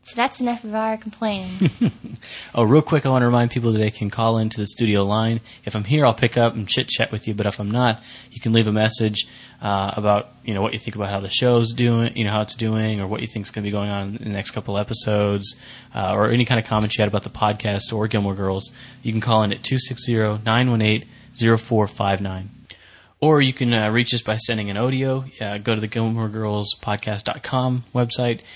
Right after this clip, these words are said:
Speaker 2: and click on Send Me an Audio, and you use your own computer to save a little audio file that we can then plug into the podcast if need be,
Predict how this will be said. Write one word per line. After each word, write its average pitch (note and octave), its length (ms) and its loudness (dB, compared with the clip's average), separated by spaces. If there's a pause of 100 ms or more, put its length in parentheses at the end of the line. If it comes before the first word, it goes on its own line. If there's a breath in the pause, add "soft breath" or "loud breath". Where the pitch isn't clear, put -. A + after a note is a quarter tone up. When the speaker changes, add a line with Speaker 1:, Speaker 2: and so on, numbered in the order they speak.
(160 loud breath)
Speaker 2:
and G2+ 180 0
click A2 200 -4
on G#2 100 0
Send G#2 220 -2
Me G2 80 0
an G2 80 0
Audio, A2+ 420 0 (300 loud breath)
and G2+ 180 -4
you G#2 60 0
use G#2+ 200 2
your A2 120 0
own G#2+ 120 0
computer G#2+ 540 0 (140)
to G2 420 -4
save G#2+ 560 -6 (180)
a G#2 80 -10
little G2+ 300 -4
audio G#2+ 260 2
file F#2+ 380 -2
that G#2 160 -8
we G#2+ 100 -2
can G2+ 260 -8
then G2+ 200 -6
plug G2+ 300 -2
into G2+ 140 -4
the G2 100 -8
podcast G2+ 680 -4
if G#2 100 -10
need G2+ 240 -4
be, G2+ 300 -4